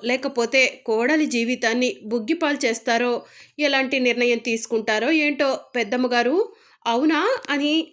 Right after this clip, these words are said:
అనన్య కాంచన్ను అడుగుతూ ఉంటుంది. "అవును అమ్మీ,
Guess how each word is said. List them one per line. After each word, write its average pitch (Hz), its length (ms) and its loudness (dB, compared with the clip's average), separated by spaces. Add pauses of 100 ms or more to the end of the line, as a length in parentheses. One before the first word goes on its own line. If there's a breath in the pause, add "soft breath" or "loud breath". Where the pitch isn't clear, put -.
అనన్య 240 560 0 (140)
కాంచన్ను 247 640 0
అడుగుతూ 262 380 -2
ఉంటుంది. 247 600 0 (720 loud breath)
"అవును 269 300 2
అమ్మీ, 269 680 0